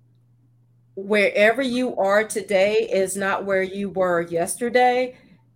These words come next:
So always compete with yourself. Don't compete with anybody else. Don't worry about that. That brings anxiety.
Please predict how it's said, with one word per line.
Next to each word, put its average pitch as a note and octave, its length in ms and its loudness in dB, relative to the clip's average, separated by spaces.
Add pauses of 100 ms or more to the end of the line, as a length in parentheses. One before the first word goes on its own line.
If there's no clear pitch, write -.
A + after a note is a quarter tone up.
So F#3 360 2
always A3+ 480 2
compete A3+ 480 -6
with F#3+ 200 -6
yourself. G3 460 -2
Don't A3+ 160 0
compete C4 340 -6
with A#3 140 2
anybody A#3 480 2
else. F3+ 220 2
Don't G#3 180 -2
worry G#3 240 0
about F#3+ 300 0
that. E3 260 0
That G3 180 -2
brings G3 300 -4
anxiety. F3 840 0